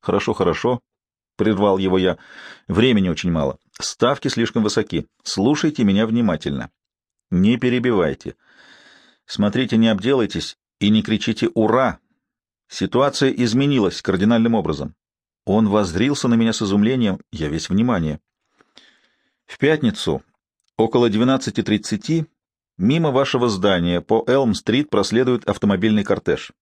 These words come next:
В открытом лимузине будет ехать президент Соединенных Штатов. Алек, вы способны одним выстрелом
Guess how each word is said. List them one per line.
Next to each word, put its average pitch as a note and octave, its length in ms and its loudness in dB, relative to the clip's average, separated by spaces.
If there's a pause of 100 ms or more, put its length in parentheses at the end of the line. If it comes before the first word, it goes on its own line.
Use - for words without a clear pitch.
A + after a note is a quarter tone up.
(540)
В F2 120 0
открытом C#3 500 0
лимузине A#2+ 500 2
будет G#2+ 240 0
ехать B2+ 320 -2
президент A#2 680 0
Соединенных A#2 580 0
Штатов. - 480 -2 (1080)
Алек, A2 280 0
вы A2 100 0
способны C3+ 720 -2
одним A#2+ 600 0
выстрелом F#2+ 640 -2